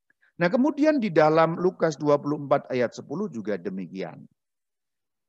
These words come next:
Ini setelah kebangkitan, ya. Perempuan-perempuan lain juga bersama-sama dengan mereka memberitahukan kepada apostolos. Kita lihat teks aslinya yang berbunyi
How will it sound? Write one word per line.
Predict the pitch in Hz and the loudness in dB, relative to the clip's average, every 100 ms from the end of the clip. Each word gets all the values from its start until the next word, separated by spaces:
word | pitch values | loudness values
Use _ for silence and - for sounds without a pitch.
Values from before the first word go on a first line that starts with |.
| _ _ _ | _ _ _
Ini | 117 156 | -6 -6
setelah | - 123 117 117 | -2 2 2 2
kebangkitan, | 123 107 104 101 143 110 92 85 | -4 -4 -4 -4 -4 -4 -4 -6
ya. | 87 - | -8 -2
Perempuan-perempuan | 180 226 302 262 240 220 208 202 196 185 165 | 2 4 2 4 4 4 4 2 4 4 4
lain | 143 127 165 214 | 4 4 4 0
juga | 185 139 160 170 | -4 0 2 2
bersama-sama | 135 127 127 123 120 127 117 123 | 0 0 -2 0 -2 -2 -2 -2
dengan | 117 110 110 104 | -2 -4 -4 -4
mereka | 101 90 165 208 | -6 -4 -2 2
memberitahukan | 233 208 180 170 151 143 247 240 185 151 | 2 2 4 2 2 0 0 0 -2 -2
kepada | 120 107 90 110 160 233 _ _ _ _ _ | 0 0 2 0 0 -4 _ _ _ _ _
apostolos. | 123 - 175 254 240 160 104 - - _ _ | -4 2 0 2 4 4 2 -8 -18 _ _
Kita | - 110 | -10 -6
lihat | 104 117 117 | -4 -4 -4
teks | 113 - - | -6 -10 -10
aslinya | 107 117 113 135 196 277 - _ _ | -10 -8 -4 -2 -2 -4 -10 _ _
yang | 110 107 101 | -8 -6 -6
berbunyi | 101 90 104 110 113 | -8 -8 -6 -4 -4